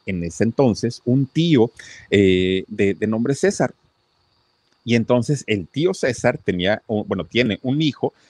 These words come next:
que se llama César también. Y entonces, pues, papá e hijo. Curiosamente,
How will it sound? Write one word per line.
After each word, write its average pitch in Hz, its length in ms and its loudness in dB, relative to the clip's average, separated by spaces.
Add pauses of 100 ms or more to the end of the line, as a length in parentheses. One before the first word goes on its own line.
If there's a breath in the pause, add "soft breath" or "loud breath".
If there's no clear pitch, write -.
(140 soft breath)
que - 100 -10
se 92 160 -6
llama 95 280 -4
César - 420 -4
también. 160 380 -6 (480 soft breath)
Y 110 80 0
entonces, 120 420 -2
pues, 107 140 -2
papá 95 460 0
e 90 120 -8
hijo. 85 300 -12 (1000)
Curiosamente, 123 840 -6